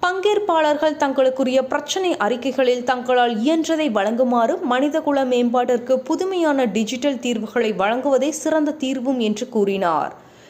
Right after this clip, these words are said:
இந்நிகழ்ச்சியில் ஆர் வி எஸ் கல்வி நிறுவனங்களின் நிர்வாக அறங்காவலர் டாக்டர் கே செந்தில் கணேஷ் கௌரவ விருந்தினராக கலந்து கொண்டார்.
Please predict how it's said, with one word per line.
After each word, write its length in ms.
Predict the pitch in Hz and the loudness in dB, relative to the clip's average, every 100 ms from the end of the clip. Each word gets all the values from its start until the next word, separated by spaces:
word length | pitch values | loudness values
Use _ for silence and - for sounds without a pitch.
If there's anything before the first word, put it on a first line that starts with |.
| - - | -20 -2
இந்நிகழ்ச்சியில் 840 | 339 349 359 453 415 - 330 320 | 2 2 2 2 0 0 0 0
ஆர் 300 | - 262 302 | -2 0 0
வி 100 | 302 | 0
எஸ் 220 | 294 294 - | 0 -2 -2
கல்வி 320 | 262 247 262 | -2 0 0
நிறுவனங்களின் 680 | 226 240 254 254 247 247 | 2 0 0 0 2 2
நிர்வாக 460 | 233 240 269 277 269 | 2 2 0 0 0
அறங்காவலர் 720 | 185 202 226 254 226 226 220 | 0 0 -2 0 0 2 0
டாக்டர் 400 | 208 208 - 208 | 0 -2 -2 -2
கே 220 | 226 233 233 | 0 -2 0
செந்தில் 380 | 277 285 320 254 | 0 2 0 0
கணேஷ் 420 | 233 226 233 240 | 0 2 0 -2
கௌரவ 460 | 226 233 277 294 262 | -2 0 0 0 0
விருந்தினராக 760 | 196 214 233 233 226 214 262 | 0 2 2 2 2 0 -2
கலந்து 400 | 277 202 190 190 | -2 -2 -2 -2
கொண்டார். 480 | 196 185 175 160 - | -2 -2 0 0 -2